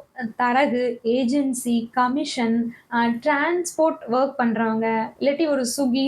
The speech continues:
Zomato-ல ஒர்க் பண்றவங்க, இல்லாட்டி மெடிக்கல் ரெப்ரசன்டேட்டிவ், இந்த மாதிரி வந்துட்டு டெய்லியுமே வந்துட்டு ஏதாவது ஒரு டிராவல் பண்ணி வேலை செய்றாங்களே, அவங்களுக்கு வந்துட்டு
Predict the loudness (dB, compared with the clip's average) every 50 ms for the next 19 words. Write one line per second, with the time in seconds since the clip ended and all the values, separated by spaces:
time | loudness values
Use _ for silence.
0 | 0 0 -2 -2 -2 0 0 0 0 0 0 0 0 2 2 0 0 -2 -2 -2
1 | -4 -4 -2 -2 0 0 0 0 0 0 0 -2 -2 -2 0 2 2 2 2 0
2 | -2 -2 -2 0 0 0 0 -2 -6 -4 -4 -4 -2 -2 0 0 0 0 -2 -2
3 | -2 -2 -2 -2 -2 -2 -2 -6 -10 -18 -20 -20 -20 _ _ -2 0 0 2 2
4 | 2 2 0 0 0 -2 -2 -2 0 0 0 2 2 2 2 2 4 4 2 2
5 | 2 0 0 -2 -2 -2 -2 -2 -2 -2 -2 -2 0 0 0 2 2 2 2 2
6 | 0 -2 -4 -4 -2 0 0 0 0 0 0 0 -2 -2 -2 -4 -4 -2 -2 -2
7 | -2 0 0 0 0 0 0 0 0 0 -2 -2 -2 -2 -4 -2 -2 -2 0 0
8 | -2 -2 -2 -2 0 0 0 0 0 0 -2 -2 -2 -2 -4 -4 -4 -4